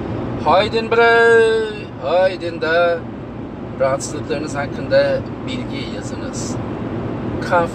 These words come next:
ötemiz sonsuz. Bakalım bir ayağı diğer ayağına göre kısa olan arkadaşımızın canlı yayını alalım. Adı Zakkum'muş.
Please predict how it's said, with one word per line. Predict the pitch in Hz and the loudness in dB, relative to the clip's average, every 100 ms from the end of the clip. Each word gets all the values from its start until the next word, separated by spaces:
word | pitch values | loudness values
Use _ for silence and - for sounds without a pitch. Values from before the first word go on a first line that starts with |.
| - | -4
ötemiz | 165 147 120 113 - | -6 -4 -6 -6 -6
sonsuz. | - - - - - - - - - - - - - - 143 | -6 -8 -8 -8 -8 -8 -8 -8 -6 -6 -6 -6 -6 -4 -2
Bakalım | 156 202 190 151 127 | -2 -2 -2 -4 -2
bir | 190 247 131 | -2 0 0
ayağı | 120 117 127 123 127 | 0 2 0 0 -2
diğer | 180 175 143 | 0 2 0
ayağına | 139 120 110 110 | 0 0 -2 -4
göre | 113 113 127 127 113 | -4 0 2 0 -4
kısa | - - | -4 0
olan | 151 135 135 117 | 2 2 0 -2
arkadaşımızın | 117 - 120 120 123 117 117 - | -6 -6 -6 -6 -4 -4 -4 -4
canlı | 120 113 113 | -4 -4 -4
yayını | 113 - | -4 -4
alalım. | - - - - - - - - - - - - - - - - - - - - - | -2 -4 -4 -4 -4 -4 -4 -4 -4 -4 -4 -4 -4 -4 -4 -6 -6 -6 -6 -2 0
Adı | - - | 0 -2
Zakkum'muş. | - 165 165 - 175 151 135 - - - | -2 -2 -2 -6 -4 -4 -4 -4 -4 -4